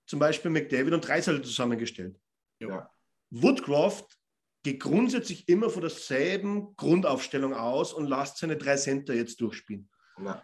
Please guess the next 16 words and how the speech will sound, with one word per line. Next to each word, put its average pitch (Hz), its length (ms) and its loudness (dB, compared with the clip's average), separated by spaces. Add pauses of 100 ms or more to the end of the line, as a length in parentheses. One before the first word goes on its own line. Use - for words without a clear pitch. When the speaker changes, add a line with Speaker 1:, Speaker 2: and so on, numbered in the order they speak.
(140)
Speaker 1:
Das - 100 -8
heißt, 151 220 2
er 147 100 4
richtet 202 300 4
sich 175 120 0
nicht 151 180 2
nach 147 160 4
dem 135 120 -6
Gegner, 165 540 2 (640)
vielleicht 165 440 2
im 190 80 2
Spiel 214 220 4
nach 185 140 4
der 139 120 -4
Situation, 165 680 0
klar, - 360 2